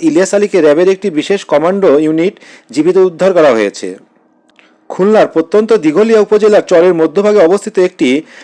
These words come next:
পরিত্যক্ত চিনিকলের ভূগর্ভস্থ ঘর থেকে তাকে উদ্ধার করা হয়। ঘটনাটি জানাজানি হতেই দেশ জুড়ে চাঞ্চল্য সৃষ্টি হয়েছে।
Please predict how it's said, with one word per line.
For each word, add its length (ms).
পরিত্যক্ত 420
চিনিকলের 540
ভূগর্ভস্থ 600
ঘর 180
থেকে 440
তাকে 240
উদ্ধার 280
করা 220
হয়। 240
ঘটনাটি 460
জানাজানি 420
হতেই 520
দেশ 180
জুড়ে 240
চাঞ্চল্য 460
সৃষ্টি 360
হয়েছে। 480